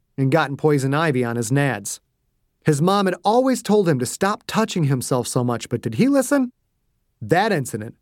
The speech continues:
meant Ryan always stocked a healthy supply of calamine lotion. He doused his four itchy spots, then promptly hid behind the lumber pile in his garage and went to sleep. Bernadette Smith suddenly had a sneaking suspicion that her kids were talking about her behind her back.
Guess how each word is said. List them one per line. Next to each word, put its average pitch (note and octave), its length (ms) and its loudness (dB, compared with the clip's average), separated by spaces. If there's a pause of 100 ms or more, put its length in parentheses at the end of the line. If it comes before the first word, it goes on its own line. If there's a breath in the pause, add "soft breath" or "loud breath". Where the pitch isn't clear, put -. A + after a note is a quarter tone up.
(180)
meant D#3 200 0
Ryan C#3 380 0
always F#3+ 380 4
stocked D#3+ 320 0
a B2+ 40 0
healthy E3 380 0
supply D3 380 0
of C3+ 100 -2
calamine C3+ 480 -2
lotion. A2 400 -8 (800)
He D3+ 120 4
doused E3+ 380 0
his G3+ 140 0
four E3+ 260 4
itchy E3 200 0
spots, - 520 -6 (160)
then C#3+ 160 4
promptly F3 440 -2
hid D#3 160 0
behind D3 280 -2
the C#3 60 2
lumber D#3+ 300 2
pile D3 340 -2
in C#3+ 60 -2
his D3+ 160 -4
garage B2 460 0
and A#2+ 80 -4
went A2 180 -6
to - 60 -12
sleep. A2+ 340 -4 (1000)
Bernadette F#3 480 2
Smith C#3 360 -2
suddenly F3+ 460 0
had D3 180 0
a B2+ 40 0
sneaking A3 520 -2
suspicion E3+ 560 0
that C3+ 120 0
her C#3+ 80 0
kids D3 360 0
were D#3+ 100 -4
talking G3+ 480 0
about C3 240 0
her D#3 80 -2
behind E3 440 -4
her F3 120 -2
back. C#3+ 460 -4